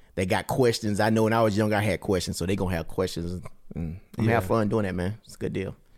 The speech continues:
Speaker 2: Yeah, so we know, we, like I say, we getting ready for in-serve, and it's a lot of prep that coming with in-serve. It's also a lot of,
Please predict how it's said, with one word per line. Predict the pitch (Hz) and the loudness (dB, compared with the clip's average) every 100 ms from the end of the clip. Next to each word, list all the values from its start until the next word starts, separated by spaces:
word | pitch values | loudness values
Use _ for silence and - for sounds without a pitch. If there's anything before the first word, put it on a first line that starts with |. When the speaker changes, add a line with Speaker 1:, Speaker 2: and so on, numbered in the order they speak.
| - | -8
Speaker 2:
Yeah, | 113 104 | -2 -2
so | 104 120 110 110 - _ 131 | 0 2 2 0 -8 _ -2
we | 147 | 2
know, | 143 127 | 4 4
we, | 143 135 | 2 0
like | - 143 | 0 2
I | 139 | 4
say, | - 143 | 4 4
we | 135 | 4
getting | 135 147 | 4 4
ready | 139 131 | 4 4
for | - 113 | 2 2
in-serve, | 123 131 127 120 120 113 | 4 4 4 4 4 2
and | 107 107 - - | 2 2 0 0
it's | 123 | 4
a | 131 | 4
lot | 120 123 | 6 6
of | 110 | 6
prep | - 113 107 | 4 2 0
that | 107 | 0
coming | 110 104 | 2 4
with | 104 101 | 2 2
in-serve. | 107 - 104 101 | 0 2 0 2
It's | 110 | 2
also | 113 107 107 104 | 4 2 2 0
a | |
lot | 104 104 104 | 0 0 0
of, | 98 | -4